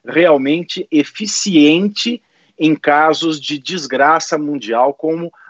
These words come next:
a, a, como esta que nós estamos vivendo. Isso não quer dizer que ela se provou inútil, não. Isso é, é o teste de fogo da democracia moderna, é o teste de fogo da democracia permeada por direitos e garantias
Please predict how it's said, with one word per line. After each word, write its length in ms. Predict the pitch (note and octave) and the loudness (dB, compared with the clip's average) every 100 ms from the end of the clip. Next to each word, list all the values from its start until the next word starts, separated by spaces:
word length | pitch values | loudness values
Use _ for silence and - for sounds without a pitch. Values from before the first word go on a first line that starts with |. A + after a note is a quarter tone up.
| - - | -20 -16
a, 180 | - B2 | -6 -2
a, 40 | A#2 | -2
como 300 | - D3 C#3+ | -2 0 2
esta 300 | D#3 - D#3+ | 2 0 -8
que 120 | E3 | -6
nós 200 | D#3 D3 | -4 -4
estamos 340 | D#3 D#3 D3 | -4 -4 -4
vivendo. 380 | E3 E3 C3 G2+ - - - _ | -6 -2 -2 -4 -12 -20 -20 _
Isso 280 | D#3 F#3 G3+ | 0 2 2
não 120 | F#3+ | 0
quer 160 | F#3+ F3 | 2 0
dizer 240 | C#3 F3+ | 2 0
que 120 | G3+ | 2
ela 160 | G3+ F#3+ | 2 2
se 160 | - G#3 | 0 -8
provou 520 | F3+ F3+ C3+ D#3 F#3 | -2 -2 0 2 2
inútil, 500 | G#3 E3+ B2 - A#2+ | 2 0 0 -2 -4
não. 280 | C3+ A2+ - - A#2+ | 0 0 -2 -14 -8
Isso 320 | B2 - F3 | -6 -2 0
é, 580 | C3+ C#3 D3+ D#3 C3 B2+ | 4 6 6 2 4 4
é 60 | B2 | 4
o 120 | B2+ | 0
teste 480 | - D#3+ D#3+ - D#3+ | 0 2 2 -2 -10
de 160 | C#3+ | -10
fogo 600 | G3+ - D#3 E3+ F3 G3 - _ - | -12 -2 2 2 2 -6 -16 _ -4
da 120 | C3+ | 0
democracia 680 | C#3+ D3 C#3+ C3+ B2+ - C#3 | 0 -2 -2 -2 -2 -4 -2
moderna, 680 | D3+ C3 A2+ C3 C3+ D#3 - - - | -2 0 2 2 0 -8 -10 -18 0
é 100 | C#3 | 0
o 80 | |
teste 540 | C#3 D#3 D#3 - - - _ - | 2 4 2 2 -6 -8 _ -10
de 160 | E3 | -8
fogo 500 | G3+ - E3+ G3 F3+ | -6 4 4 4 -2
da 160 | D#3 E3 | 0 0
democracia 800 | D#3 D#3 D3+ D3+ C#3+ - E3+ F3 | 2 0 0 2 0 0 -2 -2
permeada 600 | F#3 D#3+ D#3+ C#3+ C#3 C#3+ | -2 -4 -4 -2 -2 -2
por 200 | - C#3 | -8 -12
direitos 420 | B2+ C3 C#3 B2+ | -8 -6 -6 -6
e 40 | C3 | -2
garantias 640 | C3+ C3 - B2 A#2+ - | -2 -2 -4 -2 -2 -2